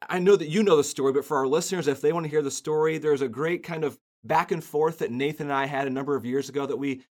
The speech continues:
really preview in the introduction of our book, Making Grades Matter. Really, the journey of Solon being just like pretty much every other high school out there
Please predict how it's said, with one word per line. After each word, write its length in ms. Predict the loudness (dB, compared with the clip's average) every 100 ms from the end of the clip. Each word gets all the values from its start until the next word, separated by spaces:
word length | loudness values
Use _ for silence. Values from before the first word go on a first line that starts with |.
| _
really 240 | 4 6 6
preview 600 | 0 -4 -4 -2 -2 -2
in 100 | -4
the 60 |
introduction 540 | -6 -6 -2 -4 -4 -4
of 60 |
our 120 | -4 -2
book, 320 | -2 -4 -4
Making 360 | -6 -6 -6
Grades 280 | -4 -6 -6
Matter. 240 | -6 -6 0
Really, 380 | 0 2 -2 -8 _ _ _
the 100 | -6
journey 460 | -4 2 2 2 0
of 140 | -2
Solon 640 | -2 -2 0 2 0 -2 -8 -4
being 240 | -4 -2
just 260 | -2 -4 -6
like 220 | -8 -4
pretty 200 | -2 0
much 220 | -2 -2 -4
every 240 | 0 0
other 160 | 0 0
high 160 | -2
school 240 | -2 2 4
out 180 | 4
there 300 | 2 -2 -4